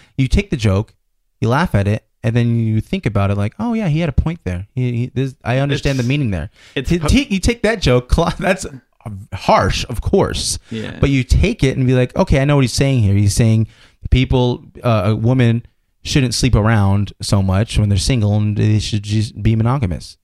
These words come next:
Speaker 1: That's his, that's his belief. All right, I may not agree with it. You may not
Speaker 2: Yeah.
Speaker 1: agree with it, but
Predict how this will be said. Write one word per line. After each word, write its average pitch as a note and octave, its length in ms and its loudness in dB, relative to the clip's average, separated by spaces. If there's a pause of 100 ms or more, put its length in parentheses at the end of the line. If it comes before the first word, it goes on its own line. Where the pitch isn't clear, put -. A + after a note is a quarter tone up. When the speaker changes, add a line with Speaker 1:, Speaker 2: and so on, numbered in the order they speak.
(120)
Speaker 1:
That's G#3 240 -2
his, F#3+ 240 -2 (300)
that's F3+ 180 -2
his F#3+ 180 0
belief. A2+ 460 0 (180)
All C#3+ 100 0
right, B2 220 0
I A2+ 100 2
may A2+ 140 2
not G#2+ 240 0
agree G2 200 2
with G2 160 2
it. C3+ 100 2
You G2+ 140 0
may A2 80 2
not G#2 120 -2
Speaker 2:
Yeah. A2 120 -8
Speaker 1:
agree G2 200 2
with G2+ 160 2
it, C#3 180 0
but G#2+ 360 2